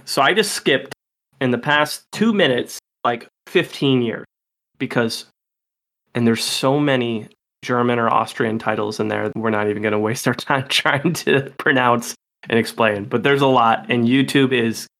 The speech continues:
full of them. So, or reach out to us if you want the show notes. We could send it to you 'cause I pulled a lot of them.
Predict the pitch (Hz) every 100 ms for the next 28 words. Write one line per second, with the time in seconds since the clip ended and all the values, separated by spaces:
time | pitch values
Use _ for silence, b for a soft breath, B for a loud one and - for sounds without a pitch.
0 | _ - 127 110 104 - - - _ _
1 | - - 110 B B 120 117 117 117 107
2 | 113 110 117 117 113 107 - 113 107 107
3 | 104 - 117 110 120 107 107 - 113 110
4 | 104 107 - 113 - 113 117 120 117 110
5 | 107